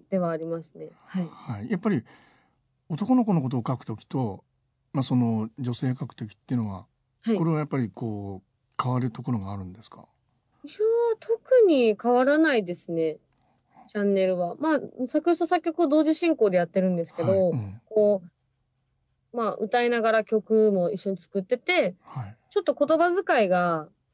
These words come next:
Speaker 1: 男性っぽくなっちゃってたら、これは男の人の曲やなって決まる感じですかね。
Speaker 2: ああ。あの、まあ、去年のですね、去年聴いたシングルの中での衝撃の一曲が、あの、菅田将暉さんとやったキスだけで。
Speaker 1: はい。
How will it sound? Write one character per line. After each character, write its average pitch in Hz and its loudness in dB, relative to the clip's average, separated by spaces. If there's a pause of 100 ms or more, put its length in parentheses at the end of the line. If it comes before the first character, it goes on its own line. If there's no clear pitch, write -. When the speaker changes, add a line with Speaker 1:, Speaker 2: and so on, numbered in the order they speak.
(420)
Speaker 1:
男 277 0
性 339 2
っ 285 0
ぽ 339 0
く 175 -2 (160)
な 185 0
っ - -4
ち - -12
ゃ 202 4
っ - -6
て 233 0
た 202 0
ら、 170 2
こ 170 -2
れ 196 4
は 190 4
男 202 -2
の 202 4
人 190 -4
の 156 -8
曲 156 -10
や 156 -4
な 160 -10
っ 151 -18
て 151 -20
決 175 -8
ま 170 -2
る 160 -6
感 160 -16
じ 151 -20
で 156 -20
す - -20
か - -20
ね。 - -20 (180)
Speaker 2:
あ 104 -8 (500)
あ。 123 -4
あ 120 0
の、 113 -2
ま 120 -2
あ、 - -10
去 165 0
年 139 2
の 107 -2
で 101 -12
す - -16
ね、 110 -8 (320)
去 156 -2
年 131 2
聴 120 -8
い 117 -6
た 110 -6
シ - -6
ン 131 2
グ 123 0
ル 120 -2
の 123 -2
中 117 -6
で 104 -12
の 101 -10
衝 139 -2
撃 139 -2
の 135 0
一 120 -2
曲 120 -6
が、 101 -10
あ 104 -10
の、 104 -12 (240)
菅 147 -4
田 151 -2
将 143 -6
暉 - -8
さ 117 -8
ん 104 -8
と - -6
や 98 -6
っ 98 -14
た - -16
キ - -10
ス 180 -4
だ 147 -2
け 107 -8
で。 92 -12
Speaker 1:
は 90 -14
い。 - -20